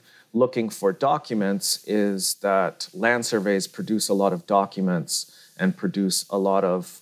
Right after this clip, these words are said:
um, numbers and pieces of paper, and they're kept because the, uh, most governments consider land surveys to be very important, so they're kept in our archives. So there was lots to work with there,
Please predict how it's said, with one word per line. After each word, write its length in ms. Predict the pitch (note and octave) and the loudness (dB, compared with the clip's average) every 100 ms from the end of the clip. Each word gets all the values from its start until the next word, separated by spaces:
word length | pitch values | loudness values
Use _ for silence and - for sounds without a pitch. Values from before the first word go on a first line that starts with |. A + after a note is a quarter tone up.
| - | -2
um, 540 | F#2 E2+ E2 D2 E3+ - _ - - - _ G2 | 0 2 0 -2 -8 -14 _ -18 -18 -20 _ -2
numbers 960 | G#2+ G2+ G2+ G#2 B2 D3 C3 - - - | 0 0 0 2 0 -2 -4 -6 -8 -4
and 600 | G2+ G#2 G2 G2 G2+ - | -2 0 2 0 -2 -2
pieces 360 | B2 A2+ A#2 | 0 2 0
of 120 | A2 | -2
paper, 520 | - A2 - B2 C#3 C#3 | 0 0 2 0 2 0
and 260 | G2+ G#2 | -2 2
they're 200 | G#2 G2 - A3 | 2 2 0 0
kept 480 | - - - - | 0 -2 -6 -4
because 380 | A#2+ F#2+ A2 F#2 | -6 -2 -2 -2
the, 180 | F2 G#2+ G#2+ F#2+ F2 G2 | 0 2 2 0 -2 0
uh, 260 | F#2+ F2 - - _ _ _ - | 0 -2 -8 -18 _ _ _ -2
most 300 | A#2 A2 - | 2 2 2
governments 460 | A2+ G2+ G#2+ F#2 | 2 2 0 -2
consider 440 | - G2+ - G#2 G#2 | -4 -4 -2 0 0
land 260 | G2 G2+ | 2 0
surveys 400 | G2+ G2 G2 F#2 | -2 -2 0 0
to 80 | - | 0
be 100 | G#2+ | -4
very 200 | F2+ G2+ | 0 0
important, 480 | F#2+ - A#2+ F2 F#2 | 0 2 2 2 -4
so 120 | - | -2
they're 140 | F2+ F2+ | 0 0
kept 320 | - G#2+ - | -2 -4 -2
in 80 | F#2+ | 0
our 160 | F#2 | 0
archives. 580 | - F#2 - F2+ F2 - - - - | 0 0 0 0 0 -4 -18 -20 -14
So 120 | - | -4
there 120 | A#2 C3 | 0 0
was 120 | B2 | 2
lots 240 | C3+ C#3+ | -2 -2
to 80 | - | -4
work 240 | B2 B2 - | 0 0 0
with 220 | A#2 - | -2 0
there, 340 | G#2 G2+ G#2 | 2 2 0